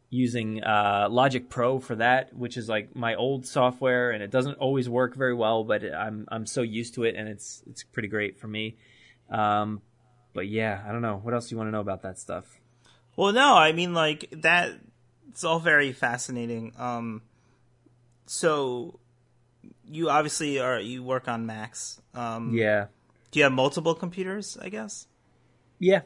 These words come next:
Speaker 2: Or
Speaker 1: yeah.
Speaker 2: do you, or,
Speaker 1: I got
Speaker 2: or
Speaker 1: one down
Speaker 2: yourself?
Speaker 1: here in the studio, um, with me. Um, and then,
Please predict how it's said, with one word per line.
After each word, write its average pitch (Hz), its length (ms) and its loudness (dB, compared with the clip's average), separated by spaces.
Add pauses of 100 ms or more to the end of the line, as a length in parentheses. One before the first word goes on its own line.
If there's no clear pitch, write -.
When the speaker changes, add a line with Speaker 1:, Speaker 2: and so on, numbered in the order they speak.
Speaker 2:
Or 135 80 -2
Speaker 1:
yeah. 135 140 4
Speaker 2:
do 127 80 -4
you, 117 240 -6
or, 113 200 -6
Speaker 1:
I 160 100 2
got 180 180 2
Speaker 2:
or 170 40 -2
Speaker 1:
one 165 360 0
down 147 220 4
Speaker 2:
yourself? 143 120 2
Speaker 1:
here 135 200 0 (200)
in 135 140 -2
the 127 60 -2
studio, 123 640 0
um, 113 480 2
with 117 180 -2
me. 117 300 -4 (600)
Um, 110 300 4
and 117 180 -2
then, 117 300 0